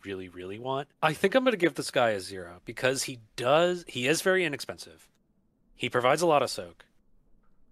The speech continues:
and combat boosts are very expensive at this point in the card pool.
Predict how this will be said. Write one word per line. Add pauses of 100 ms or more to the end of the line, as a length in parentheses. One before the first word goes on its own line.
(120)
and
combat
boosts
are
very
expensive
at
this
point
in
the
card
pool.